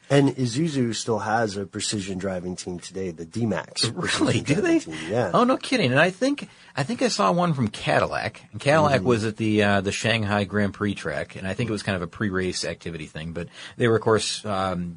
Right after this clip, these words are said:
Speaker 2: you know, precision driving their Cadillac C T S V models. And I don't know exactly what year that was going down.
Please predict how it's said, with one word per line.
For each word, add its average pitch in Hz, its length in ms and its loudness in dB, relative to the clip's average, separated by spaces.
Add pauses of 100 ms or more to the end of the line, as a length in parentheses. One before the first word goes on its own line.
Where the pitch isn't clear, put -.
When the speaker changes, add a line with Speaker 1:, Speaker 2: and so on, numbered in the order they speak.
Speaker 2:
you 104 80 -6
know, 95 60 -4
precision 104 420 -2
driving 101 400 2
their 92 160 -2
Cadillac 95 540 -2
C - 180 -4
T 98 180 -6
S 85 120 -6
V 95 180 -6
models. 62 460 -10 (460)
And 95 320 -2
I 107 60 4
don't 117 140 2
know 107 180 4
exactly 101 380 4
what 95 160 0
year 92 260 2
that 98 200 4
was 82 120 -2
going 76 300 -6
down. 80 340 -4